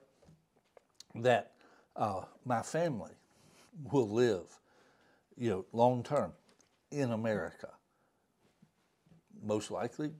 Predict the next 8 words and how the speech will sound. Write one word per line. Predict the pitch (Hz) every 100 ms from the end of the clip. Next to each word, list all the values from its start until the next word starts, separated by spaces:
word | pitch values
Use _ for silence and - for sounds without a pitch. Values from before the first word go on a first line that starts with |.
| 131
probably | - 92 107 107 120 - _ _ _ -
Virginia, | 147 127 156 104 -
strong | - 104 101
possibility. | 107 90 123 147 127 - - - _ - 160 - - _ _ _ _ _ _ _ _ _ _ _ _ _
That | 120 143 190 151
being | 165 185 160
the | 139
case, | - - 135 101 -